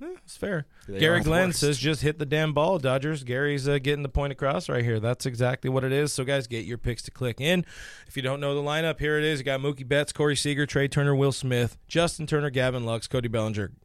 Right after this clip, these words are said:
Speaker 1: Chris Taylor, Walker Buehler. No real surprises. You hope for, uh, a long, um, good,
Speaker 2: Oh.
Speaker 1: deep outing out of Walker Buehler today 'cause you kinda need it. He's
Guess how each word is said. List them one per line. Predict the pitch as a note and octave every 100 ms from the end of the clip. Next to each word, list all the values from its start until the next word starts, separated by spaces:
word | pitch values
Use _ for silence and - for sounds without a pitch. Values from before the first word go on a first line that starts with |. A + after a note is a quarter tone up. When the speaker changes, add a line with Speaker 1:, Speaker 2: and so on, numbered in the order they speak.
| -
Speaker 1:
Chris | A2+ G2
Taylor, | - G2 F#2
Walker | G2+ G2 F#2+
Buehler. | G2 F#2 F2+
No | A#2 C#3
real | B2+ B2+
surprises. | B2 G#2 - D3 D3+ D3 A2
You | G2
hope | G#2+ E3+ -
for, | C#3 B2 A#2+ - - _ _ _
uh, | - A#2+ -
a | A#2+
long, | A2+ A#2 A#2+ A#2+ A#2+ A#2+ - - - - -
um, | A#2 A#2 A2 A2 G#2 - - - - -
good, | C#3+ C#3+ A2 G2+
Speaker 2:
Oh. | D3
Speaker 1:
deep | D#3 D#3 D#3 - - - -
outing | C3 B2+ A#2 A#2+ A#2+ _ _ _ _ _ _ _ _ C#3+
out | C3+
of |
Walker | A2+ A#2+ A#2+ A2
Buehler | A2+ A2 G#2
today | G#2+ G#2+
'cause | A#2 A2
you | G#2+
kinda | G2+ A#2 A2
need | G#2+ G#2+
it. | A#2+ -
He's | A#2 A#2 A2+ G#2 A2